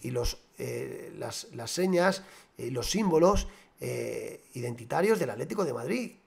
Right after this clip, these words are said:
que nos dan identidad, acordes a nuestra historia. Y ya el hecho de tener una comisión social para mí fue muy acertado por parte del club y creo que respeta mucho la, nuestra historia, ¿no?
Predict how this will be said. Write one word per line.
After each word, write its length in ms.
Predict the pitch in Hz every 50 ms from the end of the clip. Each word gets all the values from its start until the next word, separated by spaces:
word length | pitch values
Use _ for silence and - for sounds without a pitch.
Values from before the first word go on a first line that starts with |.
| _ _
que 100 | - 123
nos 140 | 113 117 110
dan 140 | 139 190 233
identidad, 760 | 247 214 147 117 113 117 117 139 202 240 220 135 - - - - _ _ _ _ _ _ _
acordes 400 | 123 117 - 147 160 196 214 190
a 60 | 208
nuestra 300 | 202 170 135 - - 117
historia. 500 | 107 104 - - 208 190 151 131 127 - - - - - - -
Y 60 | 139
ya 140 | 139 214 233
el 60 | 254
hecho 180 | 254 247 233 196
de 60 | -
tener 120 | 165 170
una 80 | 147 143
comisión 260 | 147 143 127 147 135
social 240 | 127 123 - 165 165
para 160 | 160 139 131
mí 120 | 139 147
fue 160 | 139 - 156 151
muy 140 | 156 151
acertado 460 | 139 123 - 127 123 127 131 135 131 123
por 180 | 123 120 117
parte 260 | - 123 123 - 120
del 100 | 117 117
club 400 | - 131 147 165 190 233 233 - - - - - - - _ _ -
y 140 | 131 120 120
creo 200 | - 135 151 147
que 100 | 147 135
respeta 380 | 120 - - 143 143 143 135
mucho 580 | 127 123 127 127 - 156 143 127 123 117 117 -
la, 240 | - 120 117 117 123
nuestra 420 | 120 120 123 120 120 117 - 110 104
historia, 420 | 95 - - 127 117 104 101 107
¿no? 180 | 123 147 170